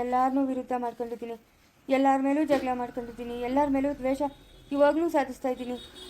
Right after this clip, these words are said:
ನನ್ನ ಮಗಳಿಗೆ ಏನೂ ಆಗ್ಬಾರ್ದು ಸ್ವಾಮಿ. ಏನ್ ಮಾಡ್ಬೇಕಂತ ಹೇಳು ಸ್ವಾಮಿ, ನನ್ ಮಗಳಿಗೋಸ್ಕರ. ನನ್ ಮಗಳು ಬಾಳಿ ಬದುಕ್ಬೇಕು ಸ್ವಾಮಿ, ಅವಳು ಚೆನ್ನಾಗಿರ್ಬೇಕು ಅಂತ ಎಲ್ಲಾರ ಹತ್ರ ದ್ವೇಷ ಕಟ್ಕೊಂಡಿದ್ದೀನಿ ಸ್ವಾಮಿ ಅವಳಿಗೋಸ್ಕರ. ನೀವು ನೋಡಿದ್ರೆ ಅವಳಿಗೆ ಸಾವು ಅಂತ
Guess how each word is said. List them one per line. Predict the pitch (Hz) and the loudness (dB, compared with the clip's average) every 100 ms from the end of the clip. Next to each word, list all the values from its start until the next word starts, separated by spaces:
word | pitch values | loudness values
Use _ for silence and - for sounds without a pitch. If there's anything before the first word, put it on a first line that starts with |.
| - | -4
ನನ್ನ | 254 247 | -2 0
ಮಗಳಿಗೆ | 240 247 247 247 | 0 0 0 0
ಏನೂ | 247 240 | 2 0
ಆಗ್ಬಾರ್ದು | 220 240 240 247 | 0 -2 -2 -4
ಸ್ವಾಮಿ. | 240 233 226 - - - - | -4 -4 -8 -14 -20 -20 -6
ಏನ್ | 277 285 285 | 4 4 6
ಮಾಡ್ಬೇಕಂತ | 269 262 262 254 254 254 | 2 0 -2 -4 -4 -2
ಹೇಳು | 247 262 | -2 -2
ಸ್ವಾಮಿ, | 262 254 247 | -4 -4 -2
ನನ್ | 247 247 | -2 -2
ಮಗಳಿಗೋಸ್ಕರ. | 240 262 262 262 247 285 - - - _ _ _ - | -2 -2 -2 0 0 -2 -4 -10 -12 _ _ _ -4
ನನ್ | 285 285 | 0 2
ಮಗಳು | 285 294 277 | 2 2 2
ಬಾಳಿ | 269 277 285 | 2 2 2
ಬದುಕ್ಬೇಕು | 277 277 269 285 277 | 0 2 -2 -2 0
ಸ್ವಾಮಿ, | 277 269 262 269 _ _ _ | 0 0 -2 -4 _ _ _
ಅವಳು | 269 302 311 | 0 0 2
ಚೆನ್ನಾಗಿರ್ಬೇಕು | 302 294 277 269 269 285 269 - _ _ - | 2 0 0 -2 -2 -2 -4 -6 _ _ -6
ಅಂತ | 247 254 240 262 - - 262 | -2 0 0 -2 -6 2 4
ಎಲ್ಲಾರ | 269 277 277 | 6 6 4
ಹತ್ರ | 269 302 | 2 0
ದ್ವೇಷ | 262 262 285 | 2 2 2
ಕಟ್ಕೊಂಡಿದ್ದೀನಿ | 269 269 254 247 254 254 | 0 -2 -4 -2 -4 0
ಸ್ವಾಮಿ | 254 254 247 | 0 2 2
ಅವಳಿಗೋಸ್ಕರ. | 254 269 269 254 - - - - | 4 2 2 -2 -4 -14 -14 -2
ನೀವು | 277 311 302 | 2 4 4
ನೋಡಿದ್ರೆ | 285 269 285 | 4 4 4
ಅವಳಿಗೆ | 285 285 277 | 4 2 0
ಸಾವು | 285 277 285 | 0 2 2
ಅಂತ | 294 | 0